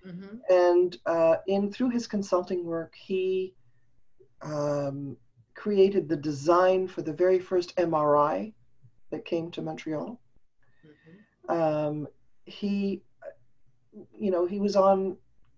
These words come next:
Speaker 2: in, in the hospital, uh, literally one day before he died, uh, asking for plans that he was working on.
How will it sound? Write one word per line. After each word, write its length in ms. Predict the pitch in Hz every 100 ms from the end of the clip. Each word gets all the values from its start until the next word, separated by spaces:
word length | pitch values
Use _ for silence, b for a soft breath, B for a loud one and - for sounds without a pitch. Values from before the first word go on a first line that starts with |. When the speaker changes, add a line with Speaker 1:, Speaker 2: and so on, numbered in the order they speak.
| -
Speaker 2:
in, 260 | 196 214 220
in 140 | 247 269
the 80 |
hospital, 720 | 254 226 214 - 165 139 240 - _ _ _ _ _ _ _ _ _ _ _ _ -
uh, 380 | 160 156 147 139 - _ _ _ _ _ _ -
literally 680 | 202 202 277 285 202 175 165
one 340 | 160 175 196
day 240 | 185 175 170
before 380 | 156 - 156 160
he 160 | 160
died, 500 | 139 131 127 - - _ _ _ _ _ _ _ - - -
uh, 380 | 170 160 156 - -
asking 460 | 196 208 - 202 196
for 180 | 180 170
plans 640 | - 185 180 147 147 143
that 120 | 147
he 120 | 160
was 180 | 147 143
working 300 | 139 120 127
on. 120 | -